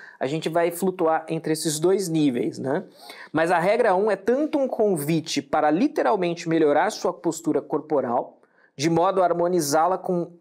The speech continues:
a de uma vida exitosa, né? Então, uma pessoa, ahn, uma pessoa que está vivenciando bem a sua, a sua, a sua vida, tá prati-, a su-, a vida prática está correta, coerente,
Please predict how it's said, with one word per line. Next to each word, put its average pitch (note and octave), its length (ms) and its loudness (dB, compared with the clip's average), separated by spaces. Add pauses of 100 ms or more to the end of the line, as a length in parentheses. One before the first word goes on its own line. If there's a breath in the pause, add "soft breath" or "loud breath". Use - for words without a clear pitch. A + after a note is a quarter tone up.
(240)
a D3+ 140 -2
de C#3+ 140 -2
uma E3 160 2
vida C#3+ 400 2
exitosa, D3 640 0
né? D#3 140 -4 (200 loud breath)
Então, G#3 180 0
uma G3+ 260 -2
pessoa, G3+ 720 2 (360 loud breath)
ahn, C3 580 0 (580)
uma D#3+ 160 -2
pessoa A3+ 420 0
que A#3 80 -6
está E3 580 -4 (640)
vivenciando F#3+ 800 0
bem D#3+ 460 -2 (680)
a B2+ 120 -6
sua, C3 760 0
a A#2+ 80 -8
sua, A2+ 640 -2
a - 80 -10
sua D3 180 -2
vida, D#3 320 0
tá D#3+ 140 -4
prati-, E3 400 -4 (220 loud breath)
a - 80 -2
su-, - 160 -4
a E3+ 100 -2
vida A3+ 300 0
prática E3 360 -2
está D#3 480 -4 (220)
correta, B2+ 500 -2
coerente, C#3 720 -2